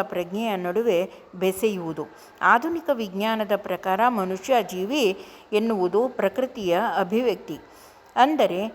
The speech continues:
ಪ್ರಕೃತಿಯಲ್ಲಿ ಆಗಿರುವುದು ಪಂಚಭೂತಗಳಾದ ವಾಯು, ಅಗ್ನಿ, ನೀರು, ಆಕಾಶ, ಭೂಮಿ. ಹಾಗೆಯೇ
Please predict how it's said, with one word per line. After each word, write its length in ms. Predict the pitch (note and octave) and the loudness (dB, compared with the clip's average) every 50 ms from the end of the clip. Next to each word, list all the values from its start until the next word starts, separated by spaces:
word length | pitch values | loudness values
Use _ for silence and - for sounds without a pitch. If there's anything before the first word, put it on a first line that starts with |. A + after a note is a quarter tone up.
| - - - | -14 -12 2
ಪ್ರಕೃತಿಯಲ್ಲಿ 840 | - B3 B3+ - F4+ F4+ - - C4+ A3+ G3 F3+ F3+ G3+ B3+ A#3+ G#3 F3 G3+ - - - - | 2 2 4 4 -2 -4 -4 -4 0 2 2 2 2 -2 -2 -2 -2 -2 -4 -8 -14 -8 0
ಆಗಿರುವುದು 640 | E3 F#3+ A3+ B3 B3+ C#4 A#3 G3+ F#3 F3+ E3+ A#3 C4 A#3 F3+ F#3+ G3 - - - - - | 4 4 4 4 4 0 -2 0 -2 -2 0 0 2 2 2 0 -2 -6 -16 -20 -4 -2
ಪಂಚಭೂತಗಳಾದ 1080 | G#3 G#3 A#3 A3+ - A#3+ G#3 F3+ - A#3 B3+ A3+ A#3+ G#3+ G3+ F#3 F3 E3+ E3+ E3+ A3 B3+ B3+ F3+ - - - - - F#3+ | 0 0 0 0 -2 -2 -2 -2 -4 -4 0 0 2 2 4 4 4 4 4 4 4 4 4 4 0 -4 -14 -18 -10 0
ವಾಯು, 420 | F3+ F#3+ F#3+ G3 G3+ G#3 A#3+ C4 A#3+ - F#3+ | 4 4 4 4 4 2 -2 -2 -2 -2 -4
ಅಗ್ನಿ, 280 | F#3 F3 F3+ G3+ A3 A#3 | -6 -4 -4 -4 -4 -2
ನೀರು, 380 | A3 G3+ F3+ F3 F3+ G#3 G#3+ A#3+ B3+ A#3+ - - - - _ _ - _ _ _ _ _ _ _ - | -2 -4 -4 -4 -2 -2 -2 -2 -4 -6 -12 -20 -20 -20 _ _ -20 _ _ _ _ _ _ _ 2
ಆಕಾಶ, 460 | F#3 G3 A3 A3 - F#3 E3+ - - G3 A3 | 4 4 4 4 2 0 -2 0 0 -2 0
ಭೂಮಿ. 360 | B3 B3 C#4+ D#4+ D4 A3+ F3 - - - - | 2 2 2 2 2 0 -4 -6 -10 -16 -8
ಹಾಗೆಯೇ 480 | - F#3 F3 E3+ D#3 D#3+ E3 G3 B3+ | -4 -2 -2 -2 -2 0 2 2 2